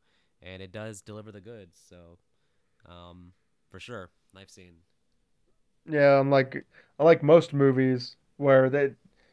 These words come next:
Speaker 2: you get to this final fight, you're expecting it to be awesome. It's been built up, and then it's just nothing.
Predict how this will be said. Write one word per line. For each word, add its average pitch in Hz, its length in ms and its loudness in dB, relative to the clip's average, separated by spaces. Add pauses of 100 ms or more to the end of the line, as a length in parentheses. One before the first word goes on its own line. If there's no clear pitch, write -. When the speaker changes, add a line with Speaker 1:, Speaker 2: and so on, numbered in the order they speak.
(160)
Speaker 2:
you 143 100 -10
get 165 200 2
to - 80 -18
this 135 220 -2
final 147 300 2
fight, 131 460 2 (320)
you're 139 200 2
expecting 143 640 -2
it 135 100 -4
to - 60 -18
be 135 180 -2
awesome. 131 560 0 (220)
It's 123 100 -12
been 127 140 -2
built 151 340 4
up, 127 240 0
and 131 160 -4
then 131 120 2
it's 127 180 -2
just 127 300 -2 (1080)
nothing. 139 420 -4